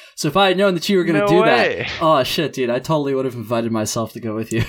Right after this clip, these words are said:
Speaker 1: <laughs>
Speaker 2: Maybe we should talk a little bit after this. <laughs>
Speaker 1: Yeah, yeah, potentially, potentially. We'll see. I don't know how flexible you are with, uh,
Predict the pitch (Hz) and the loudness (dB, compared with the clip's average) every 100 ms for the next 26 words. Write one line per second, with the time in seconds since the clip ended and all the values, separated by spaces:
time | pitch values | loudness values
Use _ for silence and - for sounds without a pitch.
0 | - 208 - 202 - - - 120 131 170 | 0 -2 -2 -6 -6 -14 -14 -6 -4 -4
1 | 196 185 175 180 165 151 127 113 104 104 | -4 -8 -6 -2 -2 -2 -2 -2 -2 -2
2 | 107 113 104 82 95 - - - - - | -2 -4 -8 -10 -10 -14 -8 -8 -8 -8
3 | 170 156 175 339 320 170 185 165 - 294 | -2 2 4 4 2 2 0 -2 -4 -4
4 | 330 202 147 120 117 151 139 - 110 120 | -4 -4 -4 -4 -6 -8 -10 -8 -8 -6
5 | 135 - 123 127 160 151 147 - - 135 | -6 -4 -2 0 0 0 -2 -4 -4 -4
6 | 151 127 120 120 113 113 110 104 110 | -4 -4 -4 -2 -2 -2 -4 -4 -6